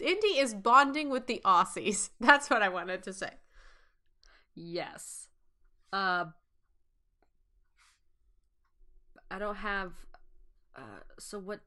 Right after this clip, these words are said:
Speaker 2: what do they talk about? I guess they're
Speaker 1: They kind of just, like, eat together, and then they play that, like, football game together.
Speaker 2: Yeah, was it, like,
Speaker 1: Um,
Speaker 2: rugby, or was it, like, rugby?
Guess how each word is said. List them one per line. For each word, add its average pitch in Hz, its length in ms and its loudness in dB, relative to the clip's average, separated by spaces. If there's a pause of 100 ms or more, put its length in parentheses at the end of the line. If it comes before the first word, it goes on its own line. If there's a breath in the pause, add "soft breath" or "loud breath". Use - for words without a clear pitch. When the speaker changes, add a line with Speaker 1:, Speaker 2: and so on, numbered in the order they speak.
(440)
Speaker 2:
what 202 80 -14
do 247 60 -12
they 262 120 -8
talk 233 260 -10
about? 135 340 -10
I 165 80 -10
guess 196 440 -12
they're 208 300 -4 (1300)
Speaker 1:
They 262 120 -6
kind 311 260 -6
of 403 140 -8
just, 285 260 -6
like, 233 260 -6 (380)
eat 226 220 -14
together, 208 520 -6 (280)
and 202 160 -8
then 196 160 -4
they 190 120 -4
play 208 360 -6
that, 185 240 -2
like, 170 360 -10 (360)
football 196 360 -2
game 190 240 -8
together. 185 500 -8 (920)
Speaker 2:
Yeah, 190 200 -4
was 180 100 -2
it, 180 40 -4
like, 180 120 -6
Speaker 1:
Um, 143 60 -12
Speaker 2:
rugby, 165 300 -10
or 254 120 -8
was 185 160 -10
it, 175 80 -8
like, 165 240 -8
rugby? 165 340 -12